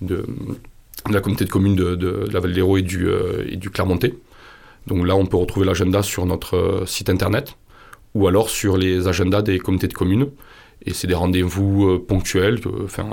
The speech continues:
euh, qui sont soit, euh, toutes les semaines, euh,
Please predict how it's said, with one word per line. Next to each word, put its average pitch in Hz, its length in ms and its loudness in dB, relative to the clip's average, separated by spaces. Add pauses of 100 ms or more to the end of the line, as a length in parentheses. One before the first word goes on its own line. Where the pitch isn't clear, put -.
(120)
euh, 92 180 -4 (760)
qui - 80 -16
sont 82 260 -2
soit, 85 260 -2
euh, 90 420 -2 (200)
toutes - 140 -4
les 92 60 0
semaines, 95 480 2
euh, 101 360 2